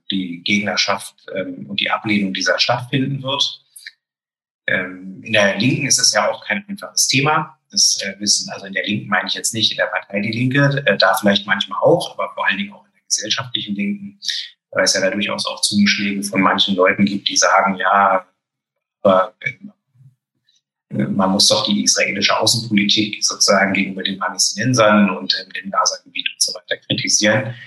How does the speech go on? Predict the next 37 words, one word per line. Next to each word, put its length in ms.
Das 160
ist 40
an 120
sich 140
auch 60
nicht 140
das 240
Problem. 580
Das 220
Problem 280
ist 140
halt 200
nur, 420
wenn 120
es 400
tatsächlich 800
keine 460
sachliche 800
Kritik 340
mehr 160
ist, 160
sondern 240
wenn 120
es 120
einfach 520
Antisemitismus 840
ist. 300
Ähm, 340
denn 280
in 420
Berlin, 500
die 100
Stadt, 360
in 60
der 260
die 400
Shoah 640